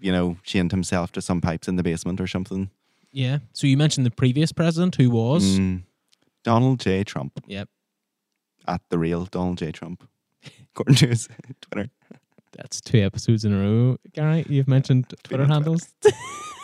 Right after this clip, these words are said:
Speaker 1: Do you think it's because we've recorded them consecutively <laughs> on the same day?
Speaker 2: It couldn't be, no. That's why it's so fresh <laughs> in our,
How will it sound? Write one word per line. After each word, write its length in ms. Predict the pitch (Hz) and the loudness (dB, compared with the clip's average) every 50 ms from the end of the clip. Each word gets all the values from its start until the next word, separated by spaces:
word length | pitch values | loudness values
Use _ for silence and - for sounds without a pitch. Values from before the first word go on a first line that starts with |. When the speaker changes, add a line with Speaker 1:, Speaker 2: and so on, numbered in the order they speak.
| 1077 1077 1047 - - 906 855 _ - 960 - - _ - - - _ - - _ - | -18 -10 -6 -6 -6 -6 _ _ -20 -20 -20 -16 _ -8 -8 -8 _ -10 -10 _ -10
Speaker 1:
Do 60 | - | -10
you 40 | 104 | -8
think 240 | 98 - 101 95 87 | -4 -4 -4 -4 -4
it's 120 | - - - | -6 -10 -10
because 320 | - 95 - 92 87 80 | -12 -10 -8 -8 -6 -4
we've 180 | 90 87 82 85 | -4 -4 -4 -4
recorded 380 | 85 - - - 85 87 85 | -6 -8 -6 -4 -4 -4 -2
them 140 | - 87 87 | -2 -2 -4
consecutively 800 | 90 - 92 90 - 87 87 - - - 143 123 - 131 151 147 | -2 -4 -6 -4 -4 -6 -6 0 2 4 4 4 6 6 6 6
<laughs> 20 | |
on 120 | 143 131 123 | 6 6 6
the 120 | 120 127 | 6 4
same 260 | - - 107 98 104 | 4 2 2 2 2
day? 320 | 98 95 87 95 113 135 - _ _ _ _ _ _ _ | 2 0 0 -2 -2 -4 -4 _ _ _ _ _ _ _
Speaker 2:
It 120 | 139 131 - | -20 -20 -16
couldn't 240 | - 117 117 113 110 | -12 -10 -10 -10 -10
be, 260 | 120 120 120 120 120 _ | -8 -8 -8 -10 -10 _
no. 300 | 120 110 104 107 110 113 - _ _ _ - - - _ _ _ _ _ _ _ | -14 -14 -12 -12 -12 -12 -14 _ _ _ -20 -20 -20 _ _ _ _ _ _ _
That's 120 | - 120 - | -12 -6 -4
why 140 | 131 113 | -2 -2
it's 140 | 110 113 - - | -2 -2 -4 -6
so 80 | 123 | -6
fresh 400 | 113 - - 127 131 - - - | -6 -2 0 0 0 2 2 2
<laughs> 120 | - - - | 4 4 4
in 60 | 196 - | 4 2
our, 140 | - 143 | 2 0